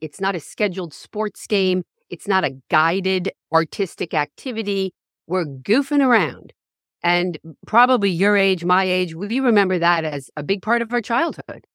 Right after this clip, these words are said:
<laughs> just goofing around with your friends. If you looked back in you,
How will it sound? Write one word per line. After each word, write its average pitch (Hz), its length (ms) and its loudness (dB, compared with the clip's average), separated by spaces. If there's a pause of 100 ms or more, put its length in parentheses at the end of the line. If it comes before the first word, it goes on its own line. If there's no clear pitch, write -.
<laughs> - 240 -20
just 180 460 -4 (160)
goofing 254 640 0
around 196 340 2
with 190 180 -2
your 180 160 -4
friends. 196 360 -2 (540)
If 247 160 -4
you 262 120 -6
looked 269 380 -6
back 285 240 0
in 233 140 0
you, 196 240 0